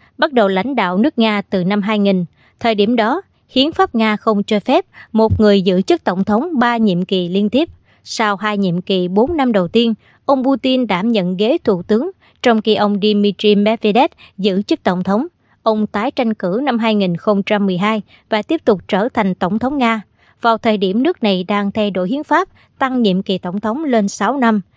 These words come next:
năm hai nghìn không trăm hai mươi mốt, khi đảm nhiệm nhiệm kỳ thứ tư, Tổng thống Putin ký đạo luật cho phép ông tranh cử thêm hai nhiệm kỳ. Trên lý thuyết, đạo luật này cho phép ông có thể nắm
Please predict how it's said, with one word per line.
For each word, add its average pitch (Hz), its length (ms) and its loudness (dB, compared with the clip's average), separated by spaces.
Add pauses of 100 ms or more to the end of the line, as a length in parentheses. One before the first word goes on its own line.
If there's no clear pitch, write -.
(200)
năm 220 180 -2
hai 214 180 -4
nghìn 185 220 -4
không 208 260 -2
trăm 208 220 -4
hai 208 160 -4
mươi 202 120 2
mốt, 254 220 2 (300)
khi 285 140 0
đảm 208 220 -2
nhiệm 190 320 -2
nhiệm 185 220 -2
kỳ 185 180 -4
thứ 277 140 -6
tư, 262 260 2 (340)
Tổng 220 220 0
thống 262 320 -2
Putin 208 440 2
ký 262 340 -2
đạo 175 180 -2
luật 185 180 0 (300)
cho 254 160 2
phép 302 200 0
ông 214 280 0
tranh 262 240 2
cử 214 320 -2
thêm 220 260 0
hai 220 240 -2
nhiệm 185 180 0
kỳ. 190 280 -2 (320)
Trên 220 220 2
lý 254 160 2
thuyết, 359 280 0 (240)
đạo 196 200 -4
luật 202 220 2
này 196 200 2
cho 226 160 0
phép 311 240 2 (300)
ông 226 200 0
có 294 100 2
thể 196 220 -2
nắm 220 260 -2